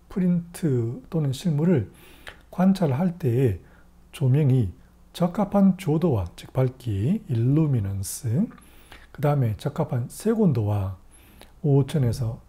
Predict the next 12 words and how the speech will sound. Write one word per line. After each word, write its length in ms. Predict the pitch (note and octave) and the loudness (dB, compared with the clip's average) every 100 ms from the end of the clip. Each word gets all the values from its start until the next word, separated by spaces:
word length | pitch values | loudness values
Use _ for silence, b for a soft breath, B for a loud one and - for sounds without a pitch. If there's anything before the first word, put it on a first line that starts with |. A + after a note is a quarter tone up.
| - - _ | -20 -20 _
아무리 560 | C3+ D3 F3+ C#3+ D3+ - - - | 0 4 4 4 0 -4 -20 -14
파래도 540 | - C3+ C3 D3 F3 B B _ - | -2 0 2 0 -2 B B _ 0
육천오백 640 | D#3+ - - D#3 B2 A#2+ | 0 -2 -2 0 0 -4
켈빈 340 | C3+ A2 A#2 - | -4 -4 -4 -2
이하 320 | D#3+ G#2 F#2 - - b b b b - - | -2 -2 -6 -12 -20 b b b b -20 -6
적절한 880 | - C#3+ - - G3 F#3 F#3+ G3 G3 - - - | 0 0 -2 2 6 8 8 6 2 -10 -20 -8
그 640 | - A#2 G#2+ B2 B3 D4 D4 | -2 0 -2 -6 -10 -14 -8
색깔을 460 | - E3+ C3 A2 | -6 -2 0 0
가지고 260 | A2+ A#2 A2 | -4 -4 -2
있는지, 480 | G#2+ C3 A2+ F#3+ - B B - | -2 -2 0 -2 -2 B B -16
그 100 | B2+ | -4
다음에 320 | B2 C#3+ | -2 0